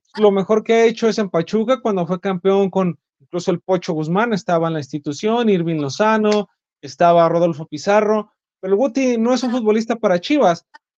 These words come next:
y creo yo que gran parte de este fracaso rojiblanco en esta campaña, pues, se debió al Guti, se debió a que la media de contención no generaba el fútbol que se esperaba.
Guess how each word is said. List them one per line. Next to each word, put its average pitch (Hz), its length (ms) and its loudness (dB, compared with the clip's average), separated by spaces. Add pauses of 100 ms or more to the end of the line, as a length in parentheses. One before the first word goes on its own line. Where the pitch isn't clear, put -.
(120)
y 196 240 -4
creo 226 220 4
yo 247 220 2
que 240 140 -4
gran 220 300 2
parte 233 420 0
de 196 200 4
este 214 220 -4
fracaso 214 600 0
rojiblanco 190 680 -2
en 185 80 -4
esta 185 200 -6
campaña, 196 560 -2
pues, 202 160 0
se 175 80 -6
debió 170 480 4
al 143 240 2
Guti, 220 460 0 (320)
se 175 180 -6
debió 165 280 4
a 180 80 4
que 185 220 0
la 160 140 4
media 190 320 4
de 175 120 2
contención 165 680 -2 (260)
no 233 240 4
generaba 202 560 2
el 185 60 0
fútbol 196 420 0
que 185 140 -6
se - 80 -10
esperaba. 160 600 0